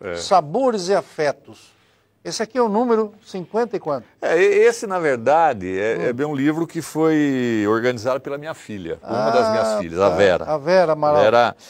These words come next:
Speaker 1: é minha filha mais nova, tem
Speaker 2: Sim.
Speaker 1: vinte e quatro anos. Ela fez graduação em gastronomia e depois ela fez o mestrado logo em seguida, em, concluiu em mes-, em
Speaker 2: Mas
Speaker 1: gestão.
Speaker 2: ela já tinha escrito um outro livro, não tinha?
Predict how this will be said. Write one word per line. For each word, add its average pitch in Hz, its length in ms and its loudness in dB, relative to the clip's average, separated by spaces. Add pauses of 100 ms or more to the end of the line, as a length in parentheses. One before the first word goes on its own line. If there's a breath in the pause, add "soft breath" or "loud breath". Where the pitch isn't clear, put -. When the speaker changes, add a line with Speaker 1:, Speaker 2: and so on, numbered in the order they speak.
(260 loud breath)
Speaker 1:
é 95 100 -4
minha 104 140 0
filha 95 220 -4
mais 107 240 -6
nova, 110 380 -2
tem 87 140 -14
Speaker 2:
Sim. 87 120 -12
Speaker 1:
vinte 196 120 -8
e - 20 -10
quatro 98 320 -4
anos. 131 460 -10 (520 soft breath)
Ela 104 220 -2
fez 107 260 -6
graduação 95 760 -12
em 85 140 -18
gastronomia 117 800 -10 (560 soft breath)
e 117 60 -10
depois 117 340 -8
ela 135 120 -4
fez 123 220 -12
o 139 60 -14
mestrado 117 640 -6
logo 98 320 -4
em 95 40 -16
seguida, 113 760 -10
em, 98 480 -14 (340)
concluiu 98 540 -12
em 120 40 -14
mes-, 123 400 -12
em 95 340 -18
Speaker 2:
Mas 247 160 -6
Speaker 1:
gestão. 285 200 0
Speaker 2:
ela 269 80 -4
já 269 160 4
tinha 302 140 -4
escrito 196 400 -6
um 160 40 -4
outro 143 280 -6
livro, 123 220 -10
não 117 80 -14
tinha? 269 300 -12